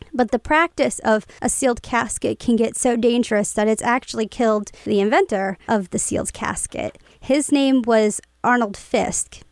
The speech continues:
and he was the creator of the Fisk airtight coffin, which was patented in eighteen forty-eight. It was the world's first cast iron coffin, and it was equipped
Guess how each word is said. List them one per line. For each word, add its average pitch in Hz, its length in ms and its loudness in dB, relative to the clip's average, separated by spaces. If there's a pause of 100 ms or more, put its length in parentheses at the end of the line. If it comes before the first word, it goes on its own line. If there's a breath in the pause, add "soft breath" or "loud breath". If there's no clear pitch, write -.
and 233 100 2
he 240 160 4
was 254 200 0
the 254 80 0
creator 240 560 2
of 214 240 0
the 220 180 0
Fisk - 480 -2
airtight 233 500 -2
coffin, 202 680 -2 (100)
which 226 200 -2
was 233 140 -4
patented 240 540 2
in 214 120 0
eighteen 220 320 0
forty-eight. 220 560 0 (160)
It 226 120 2
was 226 180 2
the 220 240 -2
world's 240 540 2
first 262 360 2
cast - 380 -2
iron 240 320 2
coffin, 208 640 0 (100)
and 233 100 4
it 233 100 2
was 214 180 2
equipped - 580 -2